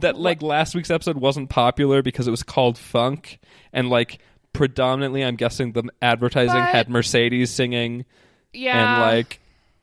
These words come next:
Speaker 1: yeah.
Speaker 2: But also, like, um, yeah, I don't know. Eh, it's not like you know the title of the episode. It's not like the title is really all that
Speaker 1: True. I guess that's true.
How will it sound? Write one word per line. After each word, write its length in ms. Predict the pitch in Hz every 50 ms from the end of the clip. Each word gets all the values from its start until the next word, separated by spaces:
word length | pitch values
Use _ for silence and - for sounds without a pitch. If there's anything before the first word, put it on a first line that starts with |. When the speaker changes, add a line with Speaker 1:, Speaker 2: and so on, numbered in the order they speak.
| _ _ _ _ _ -
Speaker 1:
yeah. 280 | 147 143 131 110 98 - -
Speaker 2:
But 100 | 349 339
also, 440 | 330 339 370 - - 381 381 370
like, 340 | 339 349 339 339 330 - -
um, 540 | 311 294 285 277 277 269 262 269 269 262 262 - - - _ _ _ _ _ _ _ _ _ _ _ _ _ _ _ _ _ _ _ _ _ _ _ _ _ _ _ _ _ _ _ _ _ _ _ _ 370
yeah, 120 | 392 359
I 100 | 330 320
don't 160 | 311 320 320
know. 340 | 311 302 269 214 190 185 - - -
Eh, 800 | 285 320 349 381 370 370 381 381 381 370 359 339 302 277 294 302 - _
it's 180 | - 320 302 -
not 140 | 415 403 403
like 180 | 403 403 294
you 120 | - 302 262
know 260 | 269 254 247 262 277
the 100 | 220 247
title 440 | - - - 214 196 208 233 240 233
of 100 | 226 190
the 140 | 214 - -
episode. 580 | 208 - 247 - - 302 285 285 294 311 302 -
It's 140 | - 262 -
not 100 | 311 294
like 180 | 330 359 277
the 80 | - 302
title 480 | - - - 190 190 196 220 240 247 -
is 260 | 208 214 196 - - _ _ 202
really 440 | 226 220 214 214 202 202 190 180 - -
all 140 | 214 220
that 300 | 208 208 208 196 - - 190
Speaker 1:
True. 260 | 180 175 170 151 - _ _ -
I 120 | - 160 170
guess 200 | 160 156 139 -
that's 200 | 135 120 - -
true. 420 | - - 113 98 101 104 107 -